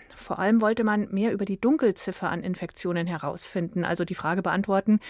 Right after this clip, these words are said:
wie viele Menschen sind oder waren dort tatsächlich bisher infiziert. Präsentiert wurden erste Zwischenergebnisse auf einer Pressekonferenz zusammen mit N-R-W-Ministerpräsident Armin Laschet.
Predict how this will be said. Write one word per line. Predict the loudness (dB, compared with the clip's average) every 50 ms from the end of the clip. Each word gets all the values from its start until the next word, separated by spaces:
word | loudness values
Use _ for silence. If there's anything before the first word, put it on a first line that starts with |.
| -14 -16 -18 -18 -14 -4
wie | -2 -2 -2
viele | 0 0 0 0 2 4 4
Menschen | 4 4 2 0 0 0 2 4 4
sind | 4 4 4 4 4 4 2 0 -4 -4
oder | -4 -4 -4 -4
waren | -4 -6 -4 -4 -2 -2 0
dort | 0 -2 -4 -4 -4
tatsächlich | -4 -4 -4 -2 -4 -4 -4 -2 -2 -4 -4 -4 -4
bisher | -8 -10 -6 -4 -4
infiziert. | -4 -4 -4 -6 -6 -6 -2 -2 -2 -2 -2 -6 -16 -20 _ -20 -20 -20 -20 -20 -20 -20 -20 -20 -12
Präsentiert | -10 -8 -8 -8 -10 -4 -2 -2 -2 0 2
wurden | 4 4 4 4
erste | 2 0 -4 -4 -4 -6
Zwischenergebnisse | -8 -6 -4 -4 -2 -2 0 0 -2 -2 0 -2 0 0 0 0 0 0 0 0 0 -2 -4 -4
auf | -4
einer | -2 0 0 0 0
Pressekonferenz | -2 -4 -4 -4 -2 -4 -4 -2 -4 -2 -2 -2 0 0 2 2 0 0 -4
zusammen | -6 -6 -4 -2 0 0 0 2 2 2
mit | 2 2 0 -2 -2
N-R-W-Ministerpräsident | 0 0 2 2 4 4 4 4 4 2 0 -2 -4 -4 -2 -2 -2 -2 0 -2 -2 -4 -2 -4
Armin | -4 0 0 2
Laschet. | 2 2 2 0 -2 -6 -8 -10 -12 -16